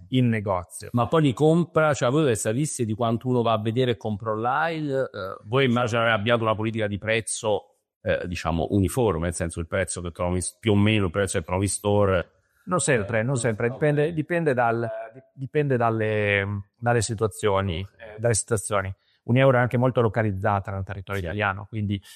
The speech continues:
Speaker 1: è possibile che ci siano delle necessità di
Speaker 2: Ok.
Speaker 1: offerte locali che possono incidere sul tipo di prodotto. Ma generalmente, eh, all'utente piace consumare, se va-, andare a guardare i prodotti
Speaker 2: Sì, è vero.
Speaker 1: del retail.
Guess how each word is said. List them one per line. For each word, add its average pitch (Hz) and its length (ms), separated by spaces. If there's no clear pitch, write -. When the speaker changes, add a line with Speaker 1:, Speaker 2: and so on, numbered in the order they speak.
Speaker 1:
è - 120
possibile 117 400
che 104 100
ci 95 100
siano 117 320
delle 110 200
necessità 107 680
di 104 260
Speaker 2:
Ok. 73 340
Speaker 1:
offerte 113 440
locali 101 600
che 107 100
possono 101 380
incidere 98 480
sul 101 180
tipo 95 220
di 92 80
prodotto. 69 580
Ma 156 220
generalmente, 123 1000
eh, 110 540
all'utente 151 400
piace 147 280
consumare, 104 760
se 120 140
va-, 120 140
andare 117 380
a 113 40
guardare 117 360
i - 20
prodotti 101 300
Speaker 2:
Sì, 85 60
è 82 40
vero. 82 160
Speaker 1:
del 95 100
retail. 95 320